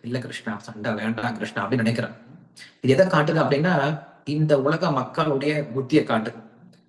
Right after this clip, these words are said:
இந்த உலக மக்கள் எப்படி இருக்காங்க அப்படின்னா, துரியோதனன் போல இருக்காங்களா? துரியோதனன் என்ன தெரியுமா அர்த்தம்?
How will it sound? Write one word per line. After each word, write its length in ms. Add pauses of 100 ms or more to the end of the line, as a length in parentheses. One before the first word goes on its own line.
(120)
இந்த 200
உலக 240
மக்கள் 240
எப்படி 200
இருக்காங்க 340
அப்படின்னா, 680 (260)
துரியோதனன் 800
போல 140
இருக்காங்களா? 420
துரியோதனன் 480
என்ன 140
தெரியுமா 280
அர்த்தம்? 600